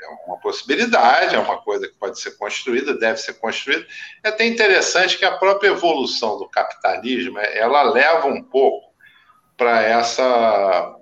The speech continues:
aproximação dessa possibilidade, porque há uma crise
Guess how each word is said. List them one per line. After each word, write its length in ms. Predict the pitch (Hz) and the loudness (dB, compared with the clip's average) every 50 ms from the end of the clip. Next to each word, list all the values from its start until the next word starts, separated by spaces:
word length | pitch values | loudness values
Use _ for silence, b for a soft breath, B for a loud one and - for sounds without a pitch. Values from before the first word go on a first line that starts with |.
| - | -6
aproximação 1120 | 95 98 - - 135 139 131 - - 175 165 156 143 120 - - - - 165 170 160 135 120 | -6 -6 -2 -2 -2 -2 -2 -4 -4 -2 0 2 2 2 0 -2 -2 0 2 2 2 2 0
dessa 280 | 113 117 101 - 123 120 | 0 -2 -2 -4 -6 -6
possibilidade, 840 | - - 120 - - - - 160 165 151 151 175 185 196 196 - - | -4 -4 -6 -6 -6 -8 -10 -10 -8 -4 0 0 0 0 -2 -4 -8
porque 540 | 226 214 - - - 170 165 175 - - b b b b b b _ | -10 -10 -10 -8 -6 -4 -4 -4 -4 -8 b b b b b b _
há 120 | - 151 143 | 0 2 4
uma 320 | 139 135 143 170 170 170 | 4 4 4 2 0 0
crise 880 | - 170 147 143 143 143 143 143 127 117 127 127 110 107 101 92 90 | -2 -4 -2 -2 0 0 0 -2 -2 -4 -4 -4 -4 -4 -4 -6 -6